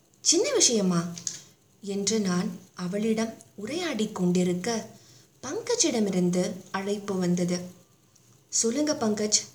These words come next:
என்று நான். எதிர்முனையில் பதட்டத்துடன் பங்கஜ். "மானசா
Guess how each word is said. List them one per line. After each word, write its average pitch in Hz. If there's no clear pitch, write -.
என்று 185
நான். 175
எதிர்முனையில் 226
பதட்டத்துடன் 226
பங்கஜ். 185
"மானசா 220